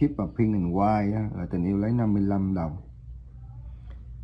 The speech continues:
Đó, ví dụ cắt thêm màu nữa Tình Yêu lấy tám chục đồng, tại vì cái màu này nó cũng hơi cực. Thấy không?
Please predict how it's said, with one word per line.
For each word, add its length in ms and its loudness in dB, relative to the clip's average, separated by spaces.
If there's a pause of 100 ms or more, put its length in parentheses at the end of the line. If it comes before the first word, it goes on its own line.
(420)
Đó, 280 -2
ví 80 8
dụ 120 6
cắt 220 -2
thêm 280 6
màu 220 4
nữa 220 2
Tình 100 2
Yêu 160 2
lấy 220 2
tám 240 0
chục 140 -2
đồng, 260 0
tại 160 -2
vì 120 -4
cái 80 4
màu 200 4
này 120 2
nó 120 -2
cũng 140 2
hơi 200 2 (140)
cực. 100 0 (4000)
Thấy 100 0
không? 160 0